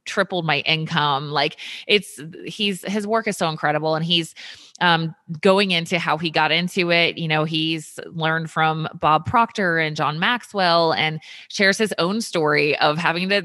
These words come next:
really heal his mindset and, and live into his purpose and be brave and bold and change his whole life. And now he has this incredible, thriving mindset,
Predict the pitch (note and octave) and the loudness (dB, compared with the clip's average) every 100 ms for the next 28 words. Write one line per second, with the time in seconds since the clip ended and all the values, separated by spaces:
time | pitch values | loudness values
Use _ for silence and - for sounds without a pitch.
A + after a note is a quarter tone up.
0 | C3 D3+ F3+ C#4+ G#3+ F#3+ G3 F3+ D#3 E3+ | -4 -4 -2 -2 0 0 2 2 0 0
1 | D#4+ - D#3+ D#3 D#3+ D#3+ D#3+ D3+ D#3+ D3 | -2 0 2 2 0 -2 -4 -4 -4 0
2 | D#3 F3+ G#3 A#3 A3+ - B3 G#3 D#3+ D#3 | 0 2 0 -2 -4 -2 -4 -2 -4 -4
3 | D3+ F3+ E3 D3 F3 F#3+ F3 D#3+ D3+ D#3+ | -8 -10 -6 0 2 2 0 -4 -4 -2
4 | F3 E3+ D#3 D3+ D#3+ E3+ F3 F3 D3 B2+ | 0 -2 -4 -6 -4 -4 -2 -2 2 2
5 | E3 C3 - D3 D3+ D#3 D#3+ D#3+ D#3 D#3 | 2 0 -4 -6 -4 -4 -4 -2 -2 -2
6 | D#3 - - - - - E3+ - F3+ F3 | -4 -8 -18 -18 -14 -10 -8 0 2 2
7 | E3+ E3 D#3+ D3+ D#3 D#3 D3+ D#3 D3+ D3+ | -2 -4 -2 -2 -2 -4 -4 -4 -2 0
8 | D3+ | 0